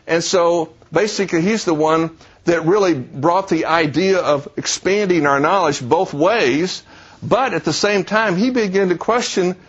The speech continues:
can you really know reality? How well can you know reality? Because you're limited to you.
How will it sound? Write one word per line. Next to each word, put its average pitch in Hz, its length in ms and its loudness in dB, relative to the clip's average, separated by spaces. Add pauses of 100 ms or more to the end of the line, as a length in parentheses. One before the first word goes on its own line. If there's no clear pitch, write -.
(240)
can 175 240 0
you 226 160 -2
really 160 360 2
know 139 300 0
reality? 147 680 -2 (1120)
How 233 260 0
well 214 260 2
can 180 200 0
you 156 100 2
know 156 180 2
reality? 127 640 2
Because 135 340 -2
you're 190 140 2
limited 180 540 0
to 147 120 0
you. 180 380 -2